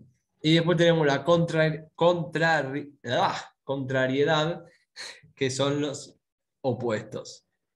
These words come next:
Pueden ser complementariedad, la negación de un término implica la afirmación de su contrario,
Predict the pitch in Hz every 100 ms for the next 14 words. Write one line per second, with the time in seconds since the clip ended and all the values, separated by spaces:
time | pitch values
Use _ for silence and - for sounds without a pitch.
0 | _ _ _ _ 120 110 110 113 113 113
1 | 117 117 120 131 143 180 202 202 - 117
2 | 117 117 113 143 135 131 127 156 147 143
3 | 147 143 127 120 127 131 135 135 - -
4 | _ _ _ - 117 117 117 123 120 120
5 | 117 151 135 123 127 143 185 190 170 170
6 | 170